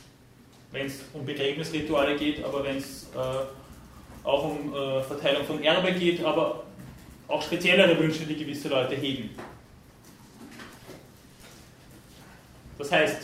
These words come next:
wenn wir einen Leichnam vor uns haben, ist nicht aus jemandem ein bloßes Etwas geworden. Natürlich, wenn es um Organentnahme geht,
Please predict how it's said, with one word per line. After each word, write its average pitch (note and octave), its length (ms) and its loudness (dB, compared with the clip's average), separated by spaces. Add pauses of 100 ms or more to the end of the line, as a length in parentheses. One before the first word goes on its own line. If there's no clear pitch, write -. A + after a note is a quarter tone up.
(120)
wenn F3 240 4
wir F3+ 240 8
einen D#3 240 0
Leichnam E3 640 4 (100)
vor C#3+ 220 6
uns - 120 -2
haben, D3+ 400 4 (1000)
ist F#3+ 240 -4
nicht - 360 4
aus F3+ 200 2
jemandem G3 560 2 (420)
ein F3 160 2
bloßes F3+ 360 2
Etwas F3+ 480 4
geworden. A#2+ 360 0 (2750)
Natürlich, E3+ 400 6
wenn E3 100 4
es - 80 -2
um D#3 80 -2
Organentnahme F#3 720 6
geht, G#3+ 380 4